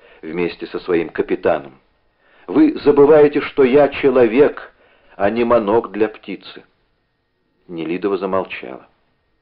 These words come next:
«Это все?» «Все». «Хорошо, мы действуем глупо, мы фантазеры и мальчишки. Но почему же вы согласились искать его вместе с нами?»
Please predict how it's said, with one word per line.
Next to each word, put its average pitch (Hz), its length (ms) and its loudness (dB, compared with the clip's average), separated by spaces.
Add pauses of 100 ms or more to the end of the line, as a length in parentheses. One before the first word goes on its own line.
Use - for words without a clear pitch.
(320)
«Это 90 180 -6
все?» 98 360 -6 (1160)
«Все». 85 460 -2 (1500)
«Хорошо, 175 640 0
мы 143 220 0
действуем 135 540 2
глупо, 160 480 0 (140)
мы 113 240 -2
фантазеры 95 720 2
и 92 100 -6
мальчишки. 120 640 -8 (840)
Но 131 160 2
почему 190 500 2
же 202 160 6
вы 156 240 6
согласились 110 640 -2
искать - 400 -2
его 92 200 2
вместе 85 360 -8
с - 120 -20
нами?» 76 260 -8